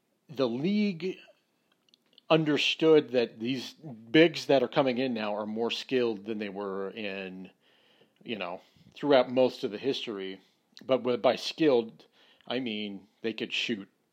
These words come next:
outside shots and could pass. Okay? And in the second part of this podcast, I will ta-, I'll talk to you about how Nikola Jokic and Joel Embiid specifically changed the N B A's thought pattern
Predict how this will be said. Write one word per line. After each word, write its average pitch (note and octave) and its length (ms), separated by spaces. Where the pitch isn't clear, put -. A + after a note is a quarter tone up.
outside G2 480
shots B2 520
and G#2+ 120
could - 160
pass. - 380
Okay? A#2 140
And C3+ 100
in C#3+ 80
the C3+ 60
second G3 300
part F3 160
of D#3 80
this C3+ 80
podcast, D3 560
I B2+ 80
will C#3 120
ta-, C#3+ 360
I'll B2+ 120
talk D3+ 260
to C#3+ 60
you C3+ 180
about A#2+ 260
how A#2+ 80
Nikola G#2+ 400
Jokic A#2+ 500
and A2 100
Joel G2+ 380
Embiid A#2+ 500
specifically G#2 840
changed D3 680
the A#2+ 160
N C3+ 140
B A#2+ 160
A's A2 320
thought E3 260
pattern G2 540